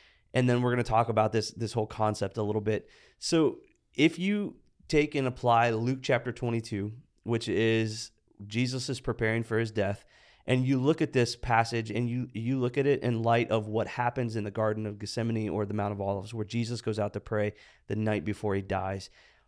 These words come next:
This is exactly what the author is talking about here.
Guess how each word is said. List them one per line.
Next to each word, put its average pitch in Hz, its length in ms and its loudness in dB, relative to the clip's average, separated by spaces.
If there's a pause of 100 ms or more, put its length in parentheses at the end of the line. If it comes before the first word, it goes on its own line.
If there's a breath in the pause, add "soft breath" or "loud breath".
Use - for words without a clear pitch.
(340 soft breath)
This 120 480 2
is 165 180 2
exactly 117 460 2
what 107 220 2
the 110 140 0
author 101 380 -2
is 98 120 -6
talking 98 300 -6
about - 240 -10
here. 87 260 -10